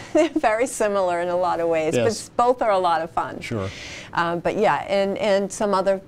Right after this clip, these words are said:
Speaker 1: have been coming in to help me, and just the, the availability,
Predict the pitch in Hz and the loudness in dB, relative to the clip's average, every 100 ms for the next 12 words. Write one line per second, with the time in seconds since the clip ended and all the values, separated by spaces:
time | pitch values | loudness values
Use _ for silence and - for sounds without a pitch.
0 | - 175 185 180 - 175 - 190 190 185 | -12 -6 -4 -4 -4 -4 -2 -2 0 0
1 | 170 170 180 175 170 - 170 160 160 - | 0 -2 -6 -2 -2 -2 -2 0 -2 -4
2 | 151 156 160 156 - - 214 208 226 175 | -4 -2 -2 -4 -10 -4 -4 -2 -4 -4
3 | 160 175 160 180 160 175 208 | -4 -2 0 0 0 0 -2